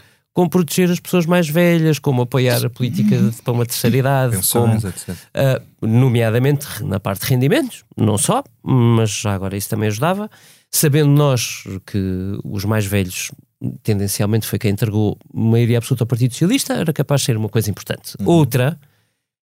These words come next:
Speaker 1: é, ah, os funcionários públicos, que,
Speaker 2: Uhum.
Speaker 1: caso Luís Montenegro não tenha reparado, entretanto já são setecentos e dez mil ou setecentos e vinte mil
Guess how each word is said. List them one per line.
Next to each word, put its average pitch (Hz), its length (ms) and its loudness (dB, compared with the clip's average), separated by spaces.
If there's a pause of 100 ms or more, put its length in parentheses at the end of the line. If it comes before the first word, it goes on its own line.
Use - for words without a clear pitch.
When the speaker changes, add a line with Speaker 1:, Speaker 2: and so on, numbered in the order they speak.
(140)
Speaker 1:
é, 135 400 2 (340)
ah, 135 680 4 (340)
os 180 640 4
funcionários 196 640 0
públicos, - 500 -4 (280)
que, 196 180 4
Speaker 2:
Uhum. 117 160 2 (120)
Speaker 1:
caso 120 260 0
Luís 135 140 2
Montenegro 120 420 0
não 104 300 -2
tenha 101 240 -2
reparado, 107 500 -2 (120)
entretanto 101 400 -4
já 107 100 0
são 104 180 -2
setecentos 98 460 -6
e 98 60 -8
dez 98 220 -6
mil 196 220 2
ou 123 100 2
setecentos - 420 -2
e - 20 -2
vinte 117 200 2
mil 240 180 4